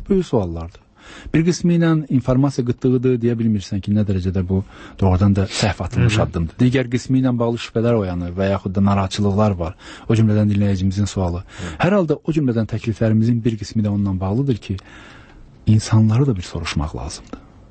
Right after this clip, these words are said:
Speaker 1: Əksər sivil və oturmuş ölkələrdə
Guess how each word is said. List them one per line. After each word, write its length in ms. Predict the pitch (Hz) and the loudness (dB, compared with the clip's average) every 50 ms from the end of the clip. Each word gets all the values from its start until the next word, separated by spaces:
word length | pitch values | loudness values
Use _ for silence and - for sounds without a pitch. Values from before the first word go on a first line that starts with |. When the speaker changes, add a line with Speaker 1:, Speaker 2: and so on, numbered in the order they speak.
| - - 113 | -6 -4 -4
Speaker 1:
Əksər 440 | - - - - - 175 170 127 98 | -2 -2 -4 0 2 2 2 0 -2
sivil 480 | - - - - 107 107 139 139 107 92 98 | -8 -6 -2 0 2 2 2 2 2 0 -4
və 100 | 98 92 | -4 -4
oturmuş 480 | - - 113 98 - - 113 - - 98 | -4 -4 -6 -2 0 0 0 2 0 -2
ölkələrdə 540 | 90 - 98 90 90 90 90 95 131 143 | -2 0 -2 0 0 0 2 2 0 0